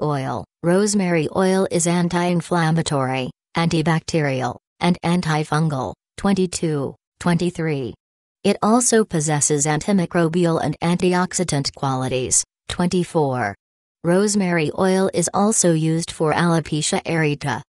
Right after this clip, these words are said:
Twenty-five. Mix a few drops of tea tree and rosemary oil with any carrier oil. Apply it to your scalp by massaging gently. Leave it for a minimum of two or three hours and rinse well with warm water.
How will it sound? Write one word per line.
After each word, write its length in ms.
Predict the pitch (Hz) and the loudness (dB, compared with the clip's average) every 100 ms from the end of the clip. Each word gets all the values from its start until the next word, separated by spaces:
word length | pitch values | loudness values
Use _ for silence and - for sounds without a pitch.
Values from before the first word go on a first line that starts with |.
| _ - | _ -4
Twenty-five. 840 | 175 170 170 - 165 135 127 - _ _ _ _ _ 180 | 0 0 0 -2 -2 0 -4 -8 _ _ _ _ _ 2
Mix 320 | 190 220 - | 2 2 -2
a 60 | |
few 420 | 180 - 180 180 202 | -4 0 0 2 0
drops 440 | 190 170 - - | -2 -2 -4 -4
of 100 | 175 | -4
tea 220 | - 208 | -2 -4
tree 380 | 180 170 175 196 | -2 -2 0 0
and 260 | 175 170 160 | -2 0 2
rosemary 640 | 185 208 202 180 170 147 - | 2 2 0 2 0 0 0
oil 340 | 190 190 196 | 2 2 2
with 160 | 175 - | -2 0
any 240 | 185 180 123 | 0 2 0
carrier 480 | - 151 147 143 143 | -2 0 2 0 -2
oil. 380 | 143 139 113 - _ _ _ - | -4 -4 -6 -10 _ _ _ -4
Apply 380 | 180 - 165 160 | -4 -2 0 2
it 180 | 165 165 | 0 0
to 100 | 190 | 0
your 220 | 165 156 | 2 2
scalp 540 | - - 156 143 135 - | 0 -2 -2 -2 -4 -4
by 160 | 160 | 0
massaging 680 | 170 160 - 175 180 170 156 | 0 0 2 2 2 2 0
gently. 500 | 156 156 139 135 131 - _ _ _ - | 0 0 0 -2 -4 -10 _ _ _ -6
Leave 200 | 175 202 | 0 0
it 120 | 190 | 0
for 180 | - 151 | -2 0
a 80 | 151 | 2
minimum 420 | 170 175 151 143 | 2 2 0 0
of 200 | 147 - | -2 -4
two 280 | - 196 180 | -2 2 2
or 120 | 165 | 2
three 280 | - 165 165 | 0 -2 -2
hours 440 | - 151 139 127 127 | -2 -2 -2 -2 -2
and 200 | 160 165 | 0 0
rinse 400 | 156 117 117 - | 0 0 0 0
well 260 | 156 147 147 | 2 2 0
with 200 | 156 156 | -2 -2
warm 340 | 160 170 165 | 0 2 2
water. 400 | 160 143 123 | 0 -2 -2